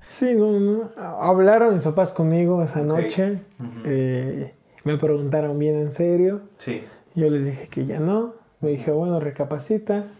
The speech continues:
Speaker 1: Pasó un día.
Speaker 2: Sí.
Speaker 1: Y ya pasó, llegamos a la noche otra vez.
Speaker 2: Ujú.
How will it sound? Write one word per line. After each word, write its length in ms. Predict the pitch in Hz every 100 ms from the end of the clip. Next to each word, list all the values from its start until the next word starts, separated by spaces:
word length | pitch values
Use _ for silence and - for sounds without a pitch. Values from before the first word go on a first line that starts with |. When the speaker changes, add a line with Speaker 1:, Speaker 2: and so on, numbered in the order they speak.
| _
Speaker 1:
Pasó 280 | 165 143 156
un 160 | 147 160
día. 360 | 208 220 220 - _ -
Speaker 2:
Sí. 240 | - - - - _ _ -
Speaker 1:
Y 140 | 165
ya 520 | 165 165 160 156 - - 285 -
pasó, 520 | 156 135 165 160 156 160
llegamos 560 | 147 151 147 156 151
a 60 | 147
la 120 | 156
noche 300 | 156 151 165
otra 220 | 156 151
vez. 280 | 165 214 214 - - -
Speaker 2:
Ujú. 240 | 120 123